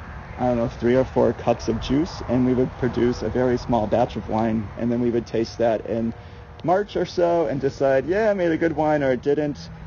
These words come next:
Um, and then if it didn't, or it got lots of disease, we just come along with our pruning shears and take it out. So we have about eleven acres of grapes, and that translates to about ten thousand vines, and most of those are unique.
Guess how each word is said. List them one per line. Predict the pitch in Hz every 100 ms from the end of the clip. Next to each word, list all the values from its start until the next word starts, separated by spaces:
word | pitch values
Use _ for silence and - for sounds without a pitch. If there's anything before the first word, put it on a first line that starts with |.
| -
Um, | 127 131 123
and | 120 123
then | 123 123
if | 120
it | 113 107
didn't, | 180 196 208 220 - -
or | 127 131
it | 123
got | 120
lots | 107 117
of | 117
disease, | 113 113 170 165 160 -
we | 135
just | 135 131 -
come | 131
along | 127 127 123
with | 120
our | 117
pruning | 113 147 143 131
shears | 127 123 120
and | 113
take | 120 107
it | 95
out. | 90 - - - - - - - - - -
So | - 143 139 - -
we | 165
have | 185
about | 139 165 151 92 -
eleven | 147 160 170
acres | 175 160 165
of | 151 117
grapes, | 170 220 - - - - - - - -
and | 143 151 147 143 - - -
that | 135 143 135
translates | 160 147 151 143
to | 156
about | 143 131 -
ten | 143 156
thousand | - 131 135 139 135
vines, | 120 123 147 185 220 - - - -
and | 156
most | 160 165
of | 185
those | 170 165
are | 151
unique. | 147 135 135